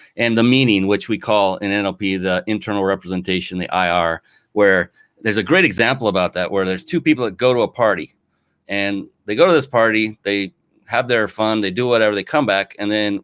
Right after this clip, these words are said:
they compare notes. And one says, "God, wasn't that the greatest party we ever been to? That was amazing.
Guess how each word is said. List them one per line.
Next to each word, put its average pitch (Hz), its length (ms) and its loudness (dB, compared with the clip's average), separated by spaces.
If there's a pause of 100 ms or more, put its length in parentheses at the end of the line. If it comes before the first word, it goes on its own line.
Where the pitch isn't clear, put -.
(140)
they 101 80 -6
compare 98 360 -4
notes. 92 340 -6
And 90 140 -6
one 113 140 0
says, 98 260 -4
"God, 123 280 -4
wasn't 139 180 0
that 127 100 2
the 101 80 -2
greatest 110 320 -2
party 117 240 0
we 101 200 -2
ever 110 300 2
been 107 300 -4
to? 135 140 -6
That 123 160 0
was - 100 -6
amazing. 117 560 -2